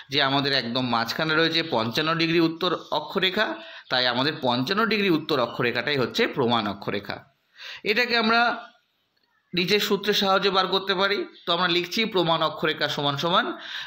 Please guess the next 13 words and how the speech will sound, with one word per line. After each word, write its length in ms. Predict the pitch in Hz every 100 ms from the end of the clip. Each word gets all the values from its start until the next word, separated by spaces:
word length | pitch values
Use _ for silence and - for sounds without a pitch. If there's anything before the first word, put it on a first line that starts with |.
| 135
নিম্ন 360 | 156 196 226
প্রান্তীয় 460 | 214 175 151 143 151
অক্ষরেখা 760 | 127 110 151 143 143 185 233 - - -
যোগ 480 | 135 143 170 233 226 - -
শীর্ষ 380 | - 202 214 214
প্রান্তীয় 520 | 175 156 135 131 135
অক্ষরেখা 760 | 117 113 131 120 165 185 285 - - - 113
by 280 | 107 135 196 -
টু। 460 | 247 247 175 98 - - _ _ _ _ _ _ _ _ _ _ - -
তো 80 | -
আমরা 160 | 135 156
লিখছি, 200 | 160 175
দেখো, 360 | 170 170 196